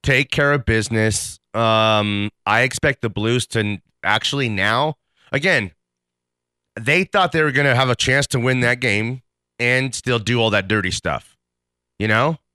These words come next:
they did something dirty. No, you don't gotta do it again. But, um, they're, it's, they have to do everything to try to win this game tonight.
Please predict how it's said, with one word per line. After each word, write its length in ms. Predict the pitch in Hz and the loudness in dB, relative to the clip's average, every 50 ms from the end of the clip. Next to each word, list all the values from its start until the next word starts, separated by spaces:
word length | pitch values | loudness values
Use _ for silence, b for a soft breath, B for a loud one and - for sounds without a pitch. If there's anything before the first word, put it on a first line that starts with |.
| _ _ _ _ - | _ _ _ _ -8
they 80 | - 95 | -6 -2
did 160 | 98 131 131 | -2 -2 0
something 240 | - 160 139 160 151 | 0 -2 -2 0 0
dirty. 300 | 127 117 113 127 131 117 | 0 2 2 0 0 -2
No, 100 | - 92 | -4 -4
you 40 | 95 | -4
don't 80 | 101 104 | -4 -4
gotta 120 | 98 87 | -4 -6
do 60 | 78 73 | -6 -8
it 40 | 73 | -10
again. 180 | 65 67 69 80 | -10 -12 -8 -8
But, 120 | 87 - B B B B B | -8 -8 B B B B B
um, 460 | 123 123 117 113 110 104 101 101 - _ _ _ _ _ _ _ _ _ _ _ _ _ _ _ _ - | 0 0 2 2 0 0 -2 -6 -8 _ _ _ _ _ _ _ _ _ _ _ _ _ _ _ _ -10
they're, 320 | 131 117 143 156 160 156 - | -4 0 2 2 2 2 2
it's, 200 | 123 147 139 - - 147 135 | 0 -2 -2 -2 -6 -6 -2
they 140 | 127 135 127 | 0 2 2
have 200 | 135 139 131 - | 4 2 2 0
to 60 | - | 0
do 120 | 101 117 120 | 0 2 2
everything 240 | 117 110 107 - 104 | 2 0 0 -2 -4
to 40 | 98 | -4
try 140 | - 123 104 | -2 -2 0
to 60 | 90 | 0
win 140 | 90 92 90 | 0 -2 -2
this 120 | 82 - | -2 -4
game 180 | - 85 82 80 | -6 -6 -6 -6
tonight. 420 | - 87 73 58 53 - - - | -6 -6 -6 -8 -8 -12 -16 -20